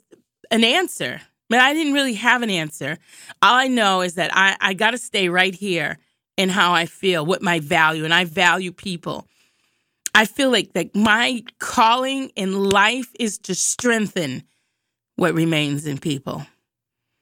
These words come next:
And I mean, I find myself doing that regardless of the age, regardless of the circumstance.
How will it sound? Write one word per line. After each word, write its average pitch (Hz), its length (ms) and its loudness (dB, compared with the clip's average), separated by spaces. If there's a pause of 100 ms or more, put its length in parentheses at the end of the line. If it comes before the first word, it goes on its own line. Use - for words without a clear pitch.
(560)
And 226 160 6
I 240 120 6
mean, 262 180 0
I 240 160 4
find 254 300 -2
myself 233 440 -2
doing 233 340 0
that 226 420 2 (160)
regardless 202 920 0
of 196 140 -4
the 185 180 -6
age, 214 580 0
regardless 190 720 0
of 175 240 -2
the 151 180 -2 (220)
circumstance. 196 1080 -2